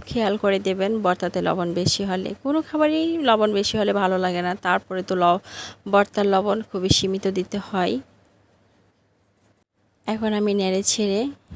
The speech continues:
মশলাগুলো মিশিয়ে নিয়েছি। আর এখানে আমি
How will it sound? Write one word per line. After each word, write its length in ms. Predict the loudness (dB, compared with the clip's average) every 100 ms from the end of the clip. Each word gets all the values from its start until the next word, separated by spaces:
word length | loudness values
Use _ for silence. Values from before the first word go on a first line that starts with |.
| -18 _ _ _ _ _ _ -10
মশলাগুলো 480 | -6 -4 -2 0 0
মিশিয়ে 400 | -2 -2 0 0
নিয়েছি। 520 | 0 0 -2 0 0 -2 -4 _ _ _ _ _
আর 140 | -4 0
এখানে 360 | 0 -2 -4 -2
আমি 220 | -2 -4